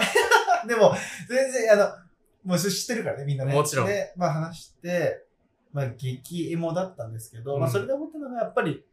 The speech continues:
Speaker 2: そういう楽しい時間を共有できるのはあの時すごく仲良くしてたからだと思って、
Speaker 1: うんうんうん。
Speaker 2: そういう体験って社会人になってどんどん減っていくから、
Speaker 1: うん。
Speaker 2: 友達を大事にした方がいい。
Speaker 1: は、いい話。
Speaker 2: うん。
Speaker 1: <laughs> え、そのさ、
Speaker 2: はい。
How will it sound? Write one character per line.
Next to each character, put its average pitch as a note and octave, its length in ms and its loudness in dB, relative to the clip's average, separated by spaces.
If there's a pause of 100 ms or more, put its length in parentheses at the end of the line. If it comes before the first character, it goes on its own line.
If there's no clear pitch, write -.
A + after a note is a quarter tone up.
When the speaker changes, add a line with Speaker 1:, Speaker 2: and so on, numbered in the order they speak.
(180)
Speaker 2:
そ G3+ 220 -2
う G#3+ 40 4
い G#3 60 2
う G3 40 -6
楽 G3+ 160 0
し G#3 120 -4
い A#3 80 -6
時 D#3 80 -6
間 D3 120 -2
を B2+ 40 -6
共 D3 180 -4
有 C#3+ 40 -2
で C#3+ 120 -6
き F3 120 -12
る E3 80 -4
の C3+ 100 -4
は A2+ 100 -4
あ B2 40 -4
の C3+ 80 -6
時 F3 280 -12
す B2 100 -12
ご C#3+ 100 -6
く C#3+ 120 -8
仲 C3+ 200 -6
良 A#2+ 60 -6
く - 60 -20 (120)
し - 80 -20
て C3+ 80 -10
た C3 100 -6
か - 80 -14
ら - 60 -16
だ - 60 -20
と - 80 -20
思 B2+ 100 -6
っ B2 40 -2
て、 A#2+ 80 -6
Speaker 1:
う - 20 -8
ん A#2 60 -8
う - 20 -8
ん A2+ 180 -10
う - 120 -6
ん。 - 100 -12 (160)
Speaker 2:
そ A3 320 -4
う - 20 -10
い A3+ 400 -8
う - 40 -18 (120)
体 G3+ 280 -6
験 G3 400 -2
っ - 20 -12
て F#3 100 -10
社 F3 160 -10
会 G#3+ 220 -2
人 C#3+ 120 -2
に C3 60 -6
な B2+ 80 -4
っ - 140 -16 (100)
て A2+ 200 -12
ど D#3+ 100 -8
ん F#3 40 -4
ど E3+ 60 -2
ん - 20 0
減 B2+ 100 -2
っ - 40 -20
て F3 120 -12
い - 20 -14
く - 80 -20
か - 100 -6
ら、 A#2+ 280 2
Speaker 1:
う B2 40 -4
ん。 A2+ 220 -10 (460)
Speaker 2:
友 C#3 180 2
達 E3 200 2
を F#3+ 60 0
大 F#3+ 160 2
事 G#3 100 -4
に F#3+ 60 0
し - 40 -2
た C#3+ 100 4
方 - 60 -2
が A#2 80 -4
い B2+ 60 -6
い。 B2 140 -12 (200)
Speaker 1:
は、 - 220 -12
い E3 200 -6
い C3+ 40 -2
話。 D3 540 -2 (500)
Speaker 2:
う - 20 8
ん。 - 300 0
Speaker 1:
<laughs> - 20 -20
え、 - 100 -2
そ D3 140 -2
の B2+ 80 0
さ、 A#2+ 420 0
Speaker 2:
は A#2 140 -4
い。 A2 100 -10